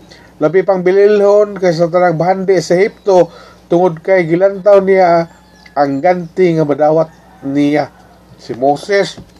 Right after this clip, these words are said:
ganti. So, <clears throat> para kanato nga mga Kristohanon, nining panahon na, those who must follow Jesus,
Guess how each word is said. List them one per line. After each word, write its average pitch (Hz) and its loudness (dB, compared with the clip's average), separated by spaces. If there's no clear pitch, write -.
ganti. 151 0
So, 226 2
<clears throat> - -14
para 202 0
kanato 214 0
nga 175 -2
mga 180 0
Kristohanon, 180 0
nining 165 0
panahon 170 0
na, 143 2
those 196 0
who 185 2
must 185 -4
follow 190 2
Jesus, 180 -2